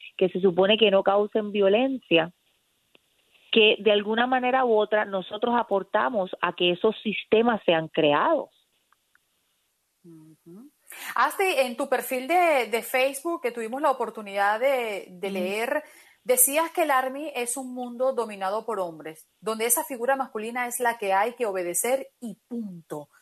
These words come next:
Speaker 2: ¿Habían, eh, eh, casos de mujeres que se dieron,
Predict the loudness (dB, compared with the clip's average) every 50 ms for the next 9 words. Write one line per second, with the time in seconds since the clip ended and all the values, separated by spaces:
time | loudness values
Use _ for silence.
0 | _ _ _ _ _ _ -4 -4 -2 -2 0 2 2 4 4 4 4 4 4 2
1 | 0 -4 -10 -14 -14 -14 -16 -16 -8 -6 -4 -2 -2 -2 -2 -4 -4 -6 -8 -10
2 | -4 -4 0 0 2 2 0 0 -2 -4 -6 -10 -12 _ _ _ -6 -4 -4 -4
3 | -4 -6 -6 -4 -4 -2 0 0 2 2 2 2 0 -6 -8 0 2 2 2 2
4 | 0 -4 -4 -4 -2 0 0 -2 -2 -4